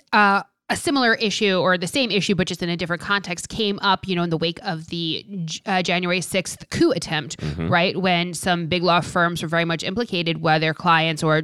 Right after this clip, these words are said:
Speaker 1: or signed some documents, you know, trying to contest the twenty twenty election. And who your clients are matter when you are a global business. There's also, I think, a vast difference between representing, you know, that kind of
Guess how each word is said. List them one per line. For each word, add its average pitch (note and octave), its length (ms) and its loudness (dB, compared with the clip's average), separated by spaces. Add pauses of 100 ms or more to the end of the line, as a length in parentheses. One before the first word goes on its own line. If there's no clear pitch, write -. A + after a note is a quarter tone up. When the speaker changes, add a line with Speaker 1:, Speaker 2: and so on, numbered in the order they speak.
Speaker 1:
or E3+ 480 2 (140)
signed F3 400 0
some F3+ 100 -4
documents, E3+ 540 0
you E3+ 60 -8
know, D#3+ 180 -2
trying E3 260 -2
to F3 100 -4
contest F#3 460 -4
the F#3 80 -4
twenty D#3+ 240 -4
twenty E3 240 -6
election. D#3+ 460 -4 (340)
And G3 340 2 (120)
who A#3 100 4
your A3+ 140 4
clients A#3 400 -2
are D4 240 6
matter G#3+ 400 2
when F3+ 100 0
you F3+ 120 -2
are F3 60 4
a F3+ 80 0
global E3+ 440 2
business. F3+ 500 -4 (480)
There's G#4+ 160 -2
also, - 220 0
I G#3 100 0
think, G3+ 180 -2
a F3 60 0
vast E3+ 580 0
difference F3+ 380 -2
between F#3 400 -4 (100)
representing, F#3 840 0
you F#3+ 160 -4
know, E3+ 120 0 (540)
that F#3 140 -2
kind F3 280 -2
of E3 220 -2